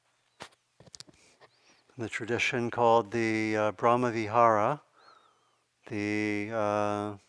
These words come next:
abodes of Brahma, sometimes translated as the, uh, heavenly realms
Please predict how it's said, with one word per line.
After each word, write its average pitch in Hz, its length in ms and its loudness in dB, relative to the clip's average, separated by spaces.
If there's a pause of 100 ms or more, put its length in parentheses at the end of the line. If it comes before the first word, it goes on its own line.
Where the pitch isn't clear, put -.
(1160)
abodes 120 540 0
of 107 120 -8
Brahma, 113 480 2
sometimes 113 500 -6
translated 113 760 -4
as 107 300 -4
the, 107 460 -4
uh, 107 240 2
heavenly 123 440 -4
realms 107 600 -6